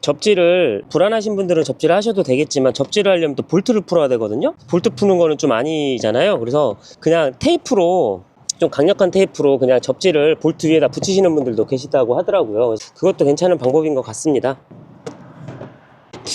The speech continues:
저는 따-, 따뜻한 색깔이 좋아서 이걸로 구입을 했고, 하얀 색깔 좋아하시는 분들은 하얀색으로 하셔도 돼요. 근데 저는 그 캠핑 감성이라고 해야 되죠? 캠핑 때부터 노란색 등을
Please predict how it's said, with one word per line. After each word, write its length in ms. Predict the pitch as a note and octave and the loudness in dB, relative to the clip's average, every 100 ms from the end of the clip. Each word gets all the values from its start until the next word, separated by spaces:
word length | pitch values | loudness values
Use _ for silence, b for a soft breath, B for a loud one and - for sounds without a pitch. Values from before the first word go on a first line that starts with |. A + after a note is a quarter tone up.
| B B B | B B B
저는 360 | - B2 C#3+ F#3 | -2 0 0 0
따-, 160 | A3 | -2
따뜻한 520 | C4 - C4 D#4 C#4 C4 | -2 -2 -2 0 0 0
색깔이 340 | B3+ B3 F#3 | 0 0 -2
좋아서 360 | D#3 F#3 F3+ D#3 | 0 0 2 0
이걸로 260 | F3 F3 | 0 0
구입을 280 | D#3 D#3 F3+ | 0 2 2
했고, 600 | F#3+ G3 F#3 G#3 C3+ G#2 B B | 0 2 2 4 2 -2 B B
하얀 300 | - D4+ E4+ D4+ | -2 2 2 0
색깔 300 | D4+ C4 A3+ | 0 2 2
좋아하시는 400 | G3 G#3 G#3+ G3+ | 2 2 0 0
분들은 320 | G3 F3+ F#3+ | 0 0 0
하얀색으로 520 | A3+ D4 C#4+ C4 G#3 | 2 0 2 0 2
하셔도 280 | A#3 B3 - | 0 -2 -6
돼요. 320 | D3+ D3 D#3+ | 0 0 0
근데 300 | C#3+ C3+ C3 - B B B B - | 0 0 0 -2 B B B B -6
저는 760 | C#3+ E3 E3 D#3+ D#3 D3 C#3+ | 0 2 4 4 2 2 0
그 260 | - A#2 G#2+ | 0 0 0
캠핑 300 | - C4+ C#4+ | 0 2 2
감성이라고 500 | C4 G#3+ F#3+ D#3 C3 | 2 0 2 2 0
해야 60 | A2+ | 0
되죠? 360 | A#2 G3 D#3+ G#2+ _ _ _ - | 0 0 -4 -10 _ _ _ -4
캠핑 240 | G#3+ G#3+ | 0 2
때부터 340 | F#3+ D3+ - A#2+ | 0 0 0 0
노란색 720 | A#2+ E3+ F3+ D3+ C#3 - - | 2 2 0 -4 -6 -8 -6
등을 460 | B2 A#2 B2 C4+ | 0 2 2 0